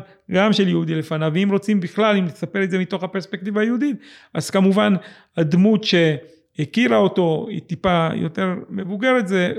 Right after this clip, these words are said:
אבל עובר מהלך דומה, גם העניינים האלה של צורך להתנצר על ידי, אה, אה, אה, על מנת להשתלב, זה כמובן אייר-, אה, אה, היינה, שאחר כך פוגש אותו ב-, אז זה הטיפוס, זה הטיפוס הזה של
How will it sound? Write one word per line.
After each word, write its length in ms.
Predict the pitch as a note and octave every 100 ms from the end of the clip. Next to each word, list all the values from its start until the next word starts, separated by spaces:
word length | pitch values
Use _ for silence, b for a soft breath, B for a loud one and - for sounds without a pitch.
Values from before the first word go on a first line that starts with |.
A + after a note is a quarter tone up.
| F3
אבל 140 | E3+
עובר 320 | E3+ E3+ F#3+
מהלך 480 | F3+ F#3+ F3+ F#3+ F3
דומה, 420 | D#3 F#3+ A3 B3+ A#3 B B B B _ -
גם 240 | F3 A3
העניינים 440 | G#3 G3+ G3 G3 F#3
האלה 240 | F3+ F3
של 360 | E3+ E3+ E3 - - _ _ _
צורך 340 | - F3 E3
להתנצר 540 | F3 - E3+ E3 G#3 F#3
על 120 | F#3
ידי, 180 | D#3 F3
אה, 160 | F3 D#3+ b b b _ -
אה, 60 | E3 D#3+ D#3+ - D#3+ D#3 -
אה, 280 | D#3 - F3
על 100 | D#3+
מנת 300 | F3 F3+ F#3
להשתלב, 480 | E3+ - A3 C4
זה 140 | G3+ F3
כמובן 440 | F3+ E3+ F3 F3 D#3 B B _
אייר-, 240 | F#3 E3+ E3
אה, 440 | C4 F3 D#3 D3+ D3+
אה, 380 | D3 D3 B2+ E3+
היינה, 320 | A#3 B3+ A#3+ G#3 B B
שאחר 340 | - D3 E3+
כך 140 | D3+ B2
פוגש 420 | - D3 E3 D#3+
אותו 300 | D#3 D#3 D3 D3
ב-, 80 | - b b -
אז 200 | D#3+ D3+
זה 240 | F3 A3
הטיפוס, 480 | C4 B3 - D3 -
זה 180 | F#3+ E3+
הטיפוס 380 | E3+ G#3+ A#3+ F#3+
הזה 180 | G3 F#3
של 220 | F#3